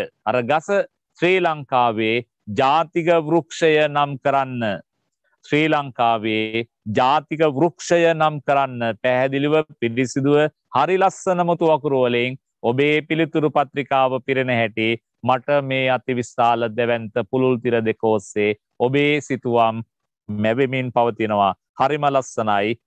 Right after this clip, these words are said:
හරිම හොඳයි. පැහැදිලිව නිවැරදිව පිළිතුර සම්පූර්ණ කරා. ඔබ පිළිතුර ලියන්න පුතාට මතකෙට එන්නේ නැත්නම්, දන්නේ නැත්නම්, තාම අසා නැත්නම්, කිසි විටක පුතේ ඔබ බිය වෙන්නට එපා. ඊට හිස් තැන තියලා යන්න ප්‍රශ්නාංක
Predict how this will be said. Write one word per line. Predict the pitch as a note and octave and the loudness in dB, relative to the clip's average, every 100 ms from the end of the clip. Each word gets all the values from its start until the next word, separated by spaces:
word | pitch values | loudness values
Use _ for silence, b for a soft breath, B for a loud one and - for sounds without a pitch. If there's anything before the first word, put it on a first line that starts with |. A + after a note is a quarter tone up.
| _ | _
හරිම | - A2+ A#2 A2+ | -4 -2 -2 -6
හොඳයි. | G2+ A2 G#2+ F#2+ F2 _ _ - | -4 0 0 -2 -6 _ _ -4
පැහැදිලිව | A#2 B2+ C3 B2+ B2 | -2 0 -2 0 0
නිවැරදිව | A#2 A#2+ D#3 D#3 D3 D3 C#3+ | -2 0 2 2 0 0 0
පිළිතුර | C3+ C3+ C3+ B2 | -2 0 0 0
සම්පූර්ණ | C3 A#2+ A#2 A2+ A2+ | 0 -2 -2 -4 -2
කරා. | A#2+ A2+ A2 G2 _ _ - | 0 0 0 -4 _ _ -4
ඔබ | B2 A#2 G2+ _ - | 0 0 0 _ -4
පිළිතුර | B2+ C3 C3 B2 | 0 0 0 0
ලියන්න | A#2 A#2 A2+ A2+ | 2 0 -2 -6
පුතාට | A#2 A#2 A2+ G#2+ A2 | -4 0 0 0 -2
මතකෙට | G#2+ A2 C3 C#3+ C#3 | -2 -2 -2 -2 0
එන්නේ | C#3 C#3 C#3 | -2 0 -4
නැත්නම්, | - C#3 C#3 | -2 -4 -2
දන්නේ | A2+ G#2+ B2 | 0 0 -2
නැත්නම්, | C#3+ C#3+ - C#3+ C#3+ - _ _ | -2 -2 -2 -2 -2 -6 _ _
තාම | A2+ A#2+ A#2+ A#2+ - | 0 0 2 -2 -2
අසා | G#2+ A2 C#3+ D#3 | -4 -2 0 0
නැත්නම්, | D#3+ D#3 D3+ D#3 D3+ | -2 -4 -4 -4 -4
කිසි | - - C#3 | -10 -2 0
විටක | C#3+ C#3 D#3+ D#3+ | 0 -2 -2 0
පුතේ | D#3 D#3 D3+ | -2 0 0
ඔබ | D3 C#3 | 0 0
බිය | C#3 C3 | 2 2
වෙන්නට | B2+ A#2+ G#2+ | 0 -2 -2
එපා. | A2 G#2 G#2 A2 _ _ | 0 2 2 0 _ _
ඊට | A#2 B2 | 0 0
හිස් | B2 C#3 C3+ | 2 0 0
තැන | - C3+ A2+ | -4 -2 -2
තියලා | A#2+ A2+ A2+ A2+ A2+ | 0 0 2 0 0
යන්න | A2+ C3+ C3+ C3+ | -2 -4 0 -2
ප්‍රශ්නාංක | C3 B2 - A2+ A2 G#2+ | 0 -4 -2 -4 -2 -4